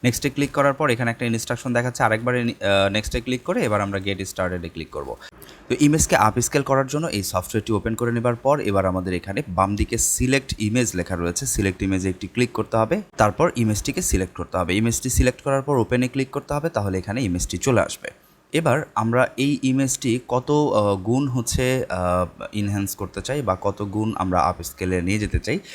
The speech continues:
সেটিকে সিলেক্ট করতে হবে। তো ইমেজ স্কেল রয়েছে এই জায়গায়, এখান থেকে আমরা ফোর এক্স এটা করে দিব, অর্থাৎ নরমাল যে ইমেজটা রয়েছে সেখান থেকে আমরা চার গুণ আপস্কেল করতে চাই ইমেজটা। চাইলে এটাকে আরও বড় করতে পারি, বাড়ায় দিতে পারি, যত বাড়ায় দিব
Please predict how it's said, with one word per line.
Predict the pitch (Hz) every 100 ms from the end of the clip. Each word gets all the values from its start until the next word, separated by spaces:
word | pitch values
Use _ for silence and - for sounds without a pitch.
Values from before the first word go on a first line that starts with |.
| - -
সেটিকে | 131 120 110
সিলেক্ট | - 98 92
করতে | 95 -
হবে। | 107 139
তো | 123 113 -
ইমেজ | 123 135 135 107
স্কেল | - 127 127 101
রয়েছে | 87 80 90
এই |
জায়গায়, | 85 85 104 -
এখান | 110 127 123
থেকে | - 180
আমরা | 101 98 95 - -
ফোর | 135 139 147 -
এক্স | 107 104 - -
এটা | 95
করে | 92 87
দিব, | 76 82
অর্থাৎ | 95 - 143 - - _ 95
নরমাল | 101 110 135
যে | 139 -
ইমেজটা | 113 123 - 135
রয়েছে | 123 123 -
সেখান | 165 - 101 110
থেকে | 117 -
আমরা | 127 92 90 -
চার | 127 117
গুণ | 110 117 151 147 - -
আপস্কেল | 101 104 - - 90
করতে | 85 -
চাই | - 76
ইমেজটা। | 64 - -
চাইলে | - 123 127
এটাকে | 120 123
আরও | 117 117
বড় | 98 101 110
করতে | 113 120
পারি, | 110 139 127
বাড়ায় | 92 92 101
দিতে | 101 107
পারি, | 110 113
যত | 98 92
বাড়ায় | 110 104 113
দিব | 120 120